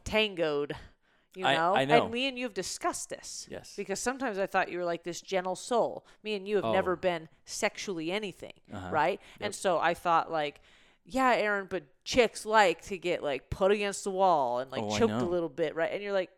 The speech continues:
Speaker 1: "I got this handled. Don't worry about it,"
Speaker 2: Yeah.
Speaker 1: you know? And so it sounds like your dance is just kind of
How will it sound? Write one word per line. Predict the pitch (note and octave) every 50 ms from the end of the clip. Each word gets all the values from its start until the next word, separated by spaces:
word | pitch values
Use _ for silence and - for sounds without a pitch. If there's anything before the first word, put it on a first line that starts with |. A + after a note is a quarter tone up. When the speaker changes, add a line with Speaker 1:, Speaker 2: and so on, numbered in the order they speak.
| _ _ -
Speaker 1:
"I | E4+
got | F4+ - A4 G#4+ -
this | - G4+ - -
handled. | - F#3 D#3 D3+ D3+ D3 C3 C#3 C#3+ F#3 A3 A3
Don't | A3+ A3+ A3+ G#3
worry | G#3+ F#3 E3+ D#3+ D3+ C#3+
about | C3 B2 C#3 B2+ G#2+
it," | A3
Speaker 2:
Yeah. | A3+
Speaker 1:
you | A#3
know? | A3 G3 G3 - - - - -
And | - G3+ F#3+
so | - - G3+ F3+ E3+ E3 D#3+ -
it | - E3 E3+
sounds | - A#3+ C4 F4 F4+ D4+
like | F#3+ - _
your | - F3+ E3+ D3+
dance | C#3+ C#3 - D#3 G3 D4+ F#4+ F4 A3+ G#3 G#3+ A3 - - - - - - - - - - -
is | - F#3 F3+ F3 E3+ E3 E3 D#3+ D#3 D#3+ - - - - -
just | - F3 D#3+ - -
kind | - - G3+ F#3 F3+ F3 F3
of | E3 D#3+ D#3 D3+ - - - - -